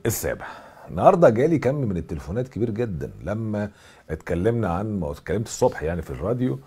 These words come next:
عن القصه بتاعت فايلر، وانا اصل الكلام بتاعي ما كانش عن انه فايلر اصيب بكورونا، <laughs> يعني محدش خالص اتكلم ان فايلر اصيب بكورونا، لكن هي القصه انه ربما تكون حجج،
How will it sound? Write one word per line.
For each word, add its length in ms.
عن 280
القصه 560
بتاعت 260
فايلر، 640
وانا 640
اصل 200
الكلام 420
بتاعي 360
ما 120
كانش 340
عن 460
انه 160
فايلر 420
اصيب 220
بكورونا، 560
<laughs> 0
يعني 160
محدش 400
خالص 300
اتكلم 300
ان 120
فايلر 300
اصيب 240
بكورونا، 380
لكن 220
هي 80
القصه 520
انه 300
ربما 480
تكون 360
حجج، 460